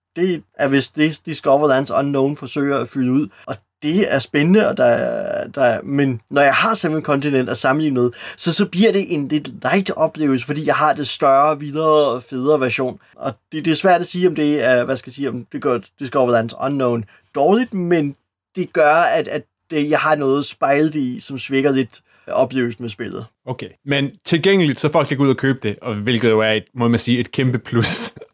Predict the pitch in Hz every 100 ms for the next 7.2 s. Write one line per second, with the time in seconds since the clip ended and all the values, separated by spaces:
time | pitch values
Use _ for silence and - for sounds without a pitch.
0 | _ 233 196 196 170 170 139 143 - 131
1 | - - - - - - _ _ _ _
2 | 147 151 151 131 123 - - 147 147 -
3 | - 175 156 143 175 185 202 170 170 147
4 | 135 180 208 156 127 139 151 190 - 127
5 | 139 135 110 127 147 139 131 139 127 110
6 | - 123 139 131 113 127 120 - - 156
7 | 151